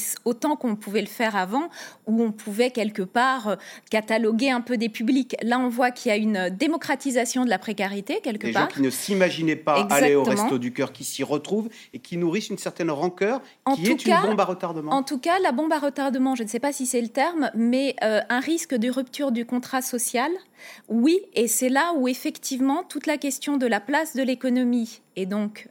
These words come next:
Speaker 1: euh, sujet, euh, du profit, à qui va-t-il, comment est-il distribué, ce qu'il coûte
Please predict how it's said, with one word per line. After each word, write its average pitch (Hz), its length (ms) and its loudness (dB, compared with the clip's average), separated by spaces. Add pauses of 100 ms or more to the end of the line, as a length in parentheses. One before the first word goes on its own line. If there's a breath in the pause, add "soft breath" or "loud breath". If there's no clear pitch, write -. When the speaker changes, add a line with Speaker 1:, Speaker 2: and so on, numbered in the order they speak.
Speaker 1:
euh, 175 220 -4
sujet, 214 560 -2 (300 soft breath)
euh, 165 120 -2
du 202 160 0
profit, 233 600 -2 (120)
à 202 120 -2
qui 226 240 -4
va-t-il, 214 560 -4
comment 208 220 -2
est-il 214 280 -4
distribué, 202 640 -4
ce - 180 -4
qu'il 214 240 -6
coûte - 400 -2